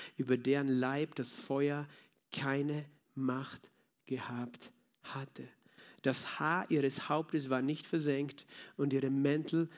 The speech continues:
waren nicht verändert. Nicht einmal Brandgeruch war an sa-, an sie gekommen.“ Sie gingen durch das Feuer und man konnte es nicht einmal riechen, dieses Feuer an ihnen.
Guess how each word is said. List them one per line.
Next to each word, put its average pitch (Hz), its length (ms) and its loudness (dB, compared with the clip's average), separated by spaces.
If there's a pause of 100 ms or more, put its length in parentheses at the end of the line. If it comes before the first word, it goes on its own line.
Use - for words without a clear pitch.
(160)
waren 135 320 0
nicht 156 380 -2 (220)
verändert. 135 760 -2 (280)
Nicht 151 440 -2
einmal 131 480 -2 (240)
Brandgeruch 131 840 -4 (400)
war 123 140 -4
an 120 160 -4
sa-, 127 440 -8
an 127 160 -2
sie 127 380 -6 (240)
gekommen.“ 110 540 -10 (2500)
Sie 165 180 6
gingen 190 440 4
durch 180 140 4
das 185 160 -4
Feuer 135 400 -6 (1000)
und 143 80 -2
man 147 120 0
konnte 147 300 2
es 135 100 0
nicht 151 220 0
einmal 156 200 4
riechen, 143 480 0
dieses 123 300 -10
Feuer 135 320 -8
an 135 100 -6
ihnen. 135 240 -12